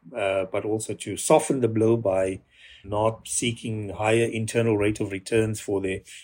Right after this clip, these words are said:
investments on the continent because they, there's a perception of high risk, but rather to figure out ways in which, uh, both public and private finance can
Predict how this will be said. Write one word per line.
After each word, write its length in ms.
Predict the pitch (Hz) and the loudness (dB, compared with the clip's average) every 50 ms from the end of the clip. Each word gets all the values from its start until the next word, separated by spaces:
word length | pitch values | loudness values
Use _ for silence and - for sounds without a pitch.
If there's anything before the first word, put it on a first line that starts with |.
| _ _ - | _ _ -10
investments 840 | 117 110 104 98 117 123 117 - - 131 117 117 110 - - - - _ _ - _ _ _ _ | -8 -8 -4 0 0 0 0 0 -4 -4 -4 -4 -4 -6 -8 -10 -16 _ _ -20 _ _ _ _
on 120 | - 104 101 | -6 -4 -4
the 80 | 98 | -4
continent 560 | - - 135 131 127 123 135 127 127 127 123 | -2 0 0 0 0 0 -2 -2 -2 -2 -2
because 300 | 110 101 - 107 101 98 | -4 -4 -2 -4 -4 -2
they, 300 | 98 101 98 98 98 98 | -2 -2 -2 -2 -2 -4
there's 220 | 98 98 101 90 - | -4 -6 -8 -10 -10
a 60 | - | -10
perception 520 | - - - - - 110 - - - 101 | -6 -4 -4 -2 -4 -4 -6 -8 -8 -8
of 120 | 95 90 85 | -8 -8 -6
high 160 | 95 98 95 | -4 -4 -4
risk, 420 | 90 92 113 160 160 - - - _ - | -2 0 0 0 0 0 -6 -10 _ -8
but 160 | 101 98 104 | -8 -6 -2
rather 300 | 101 101 101 104 104 107 | -2 0 0 0 -2 -6
to 340 | - - 107 101 98 95 - - _ - - - _ _ _ | -8 -6 -6 -6 -6 -6 -10 -12 _ -20 -20 -20 _ _ _
figure 300 | _ - 135 113 123 120 | _ -6 -2 2 4 6
out 180 | 117 113 110 107 | 6 6 4 4
ways 440 | 101 107 110 113 113 117 117 110 107 | 2 4 6 6 6 6 4 2 -2
in 160 | 104 107 104 | -4 -4 -2
which, 520 | 101 101 101 101 - - - - - - | 0 2 2 0 0 -2 -6 -6 -4 -4
uh, 220 | 107 98 98 98 95 - - | -2 0 0 -2 -2 -2 -2
both 220 | 113 107 - - | -2 -2 -2 0
public 320 | - 127 123 120 120 110 - | 2 2 2 2 0 -2 -2
and 160 | 107 101 - | -4 -4 0
private 300 | 113 110 110 107 107 - | 0 2 2 2 0 -4
finance 560 | - - 104 101 98 98 95 95 92 82 - | -4 -4 -4 -4 -2 -4 -6 -6 -6 -8 -6
can 540 | - 107 98 101 95 95 98 95 95 92 | -4 -4 -2 -2 -2 -4 -6 -10 -10 -12